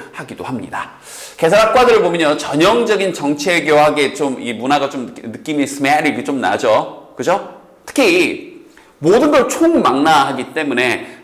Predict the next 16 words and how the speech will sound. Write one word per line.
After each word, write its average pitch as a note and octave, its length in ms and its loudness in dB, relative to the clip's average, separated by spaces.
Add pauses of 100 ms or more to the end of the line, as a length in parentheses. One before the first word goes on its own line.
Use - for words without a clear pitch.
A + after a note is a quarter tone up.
어, B2+ 180 -2
정치 G3+ 420 2
하나만 A#3+ 340 4
알아도 A2+ 300 0
안 A#2+ 120 -6
되고요. A2+ 360 -4
경제, C#3+ 500 -2
문화, C3 460 -2
사회, E3 480 -2
역사까지 B2 880 0 (220)
모든 G3+ 280 2
게 E3+ 80 2
섭렵을 D3 560 -4
해야 F3+ 200 0
됩니다. - 680 -12
알겠죠? B2 640 -4